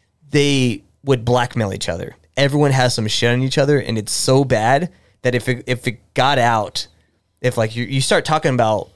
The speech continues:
these, these, uh, parties where they bring in, like, like, boys, like, like, teenage boys or whatever, teenage girls, you're not gonna wanna talk about that 'cause they're gonna have something even worse on you.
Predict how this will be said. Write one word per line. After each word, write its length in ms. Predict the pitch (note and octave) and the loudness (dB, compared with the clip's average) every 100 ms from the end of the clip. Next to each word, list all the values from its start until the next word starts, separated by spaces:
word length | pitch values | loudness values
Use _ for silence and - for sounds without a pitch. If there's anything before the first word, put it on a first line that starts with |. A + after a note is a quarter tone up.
| _ _ _ _ _ _ | _ _ _ _ _ _
these, 280 | B2 G#2+ - _ | -2 -2 -10 _
these, 380 | A#2 A2+ G#2+ G#2 | -4 -2 -2 -2
uh, 180 | F#2+ G2 | -4 -4
parties 380 | - B2+ B2 A2 | -2 -2 0 -4
where 100 | G#2+ | -6
they 120 | A2 | -6
bring 240 | A2 G#2+ | -4 -4
in, 140 | G#2+ G#2 | -4 -6
like, 200 | G2 G2 _ | -10 -12 _
like, 260 | F#2+ F#2+ _ | -12 -12 _
boys, 840 | A2 G2+ G2 G2 G#2 G2+ - - _ - | -6 -4 -6 -8 -8 -8 -8 -10 _ -12
like, 200 | F#2+ - _ | -12 -14 _
like, 180 | G2+ F#2 _ _ | -14 -14 _ _
teenage 520 | - C3 A#2 A#2 A2+ | -2 0 0 -2 -4
boys 360 | A2 G#2 G#2+ G#2+ | -6 -4 -2 -2
or 80 | A2 | -2
whatever, 360 | G#2+ G#2 G#2 | -2 -4 -6
teenage 480 | G#2 A#2 A2 G#2+ - | -6 -4 -4 -4 -8
girls, 540 | - G#2+ G#2 A2 A#2 - _ _ _ _ _ _ _ _ _ - | -4 -2 0 0 -4 -8 _ _ _ _ _ _ _ _ _ -2
you're 140 | D#3 | 0
not 220 | D#3+ E3 | 2 2
gonna 160 | E3 C#3+ | 2 2
wanna 180 | B2+ A#2 | 4 2
talk 260 | A#2 A2+ | 0 -2
about 200 | G#2 F2+ | -4 -4
that 140 | - F2+ | -6 -6
'cause 120 | G#2+ | -2
they're 120 | A2 | 0
gonna 140 | A2 G#2+ | 0 0
have 160 | G#2+ | -2
something 320 | - G#2+ - G2+ | -2 -6 -6 -8
even 260 | G2 E2+ | -8 -8
worse 360 | G2+ G2+ G2+ - | -4 -4 -2 -4
on 140 | F2+ | -6
you. 240 | F2+ A#1 | -10 -14